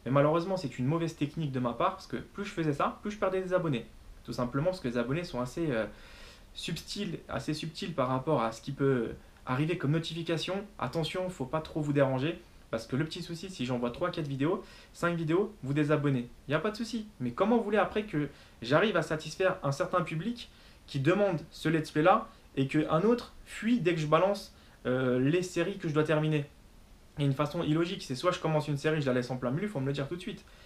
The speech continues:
Comme ça, j'évite de me faire chier, entre parenthèses, à, à faire une continuité. Donc, euh, c'est ça qui est un peu dommage, c'est que vous me laissez pas terminer les choses. Après, euh, vous me laissez pas aussi,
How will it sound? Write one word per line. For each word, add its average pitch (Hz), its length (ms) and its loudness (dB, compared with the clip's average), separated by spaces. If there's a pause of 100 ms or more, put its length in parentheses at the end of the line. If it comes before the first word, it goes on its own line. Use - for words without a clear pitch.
(140)
Comme 131 140 0
ça, 170 160 4
j'évite 143 320 0
de 139 80 2
me 127 40 0
faire 135 220 2
chier, - 220 -4
entre 131 420 -2
parenthèses, 131 460 -2
à, 113 400 -2 (500)
à 117 140 -2
faire 151 180 0
une 139 100 2
continuité. 165 640 0 (480)
Donc, 120 320 -4
euh, 113 100 -2
c'est 143 140 -6
ça 185 80 -2
qui 185 120 -4
est - 20 2
un 156 60 2
peu 143 120 0
dommage, 160 280 0
c'est - 100 -10
que 127 40 -8
vous 135 60 0
me 135 60 4
laissez 135 200 0
pas 175 140 -2
terminer 165 400 -2
les 165 100 0
choses. 160 300 -2 (400)
Après, 175 500 2
euh, 120 240 0
vous 127 140 -4
me 147 60 2
laissez 151 200 -2
pas 180 80 0
aussi, 180 440 -6